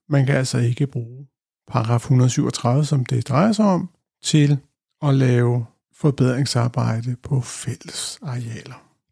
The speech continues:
Så er vi nemlig over i de almindelige regler for forbedring, og det er jo ikke det, det handler om her. Når det så er en frivillig aftale, så må vi også sige, at så er det jo også muligt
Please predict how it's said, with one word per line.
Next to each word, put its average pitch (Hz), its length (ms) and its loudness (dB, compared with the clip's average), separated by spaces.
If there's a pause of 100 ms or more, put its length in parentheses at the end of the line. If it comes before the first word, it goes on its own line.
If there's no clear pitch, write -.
Så - 120 2
er 151 40 6
vi 156 100 6
nemlig 123 320 4
over 123 320 4
i 120 340 0 (380)
de 120 120 2
almindelige 123 680 2 (240)
regler 143 440 2
for 113 440 0
forbedring, - 580 -6 (420)
og - 120 -14
det 127 80 2
er 123 40 4
jo 123 80 4
ikke 117 220 0
det, 113 160 0
det 113 80 0
handler 104 280 -2
om - 240 -10
her. 202 80 -10 (460)
Når 156 100 4
det 165 120 2
så 226 100 2
er 233 320 2
en 208 80 4
frivillig 226 340 4
aftale, 208 540 2 (420)
så 196 180 -2
må 196 140 2
vi 175 120 2
også 160 240 4
sige, 185 460 2
at 160 280 2
så 139 360 0
er 143 140 2
det 135 220 2
jo 131 160 2
også 123 480 -4 (280)
muligt 170 520 2